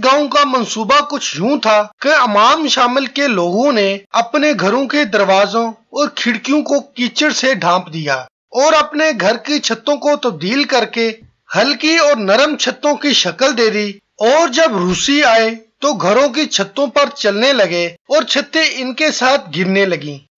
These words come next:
फिर इनको शेख शामिल के शागिर्दों ने पकड़ लिया। सल्तनत उस्मानिया के साथ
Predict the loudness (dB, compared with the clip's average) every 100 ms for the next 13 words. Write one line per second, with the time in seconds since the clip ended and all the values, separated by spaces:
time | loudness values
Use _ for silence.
0 | -4 0 0 -2 0 0 2 0 0 0
1 | 2 2 -2 -2 -2 0 0 0 -2 0
2 | 0 0 -2 -4 0 0 0 2 2 0
3 | -4 _ _ -10 -2 -2 0 0 0 2
4 | 0 0 -2 2 2 2 0 0 0 2
5 | 2